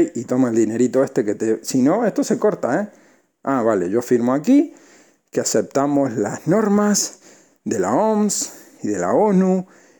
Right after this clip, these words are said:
y de la otan y de todo, ¿eh? ¿Por qué? Y porque la peli-, el, el, el rol que, que tengo que jugar es este. Tú juego el rol. Yo estoy aquí de presidente. Entonces, hay que,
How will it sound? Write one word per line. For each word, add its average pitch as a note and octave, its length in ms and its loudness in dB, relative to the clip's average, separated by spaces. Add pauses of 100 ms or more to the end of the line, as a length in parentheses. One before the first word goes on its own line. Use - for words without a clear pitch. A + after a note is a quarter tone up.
(120)
y B2+ 140 0
de A2 120 4
la F#2 160 -2
otan F#3+ 580 0 (280)
y C3+ 160 2
de G#2 400 0
todo, - 260 -2 (460)
¿eh? G3+ 280 -2 (300)
¿Por A#2+ 180 0
qué? A3+ 240 0 (440)
Y C#3+ 120 -2
porque - 540 -10 (440)
la A2 200 -6
peli-, B2+ 300 2
el, B2+ 220 -2
el, B2+ 320 2
el C3 180 2
rol A#3+ 540 2
que, A#2 260 2
que B2 100 -2
tengo D#3 240 2
que C3+ 80 -6
jugar F3 260 0
es - 140 -2
este. - 420 -6 (320)
Tú B3 120 4
juego D3+ 240 2
el A#2 40 2
rol. F2+ 340 -2 (440)
Yo C#3 80 0
estoy D3 180 2
aquí C#3 240 4
de G3 100 4
presidente. F#2+ 640 -2
Entonces, A2 440 0 (400)
hay D#3+ 220 -2
que, G#3 440 0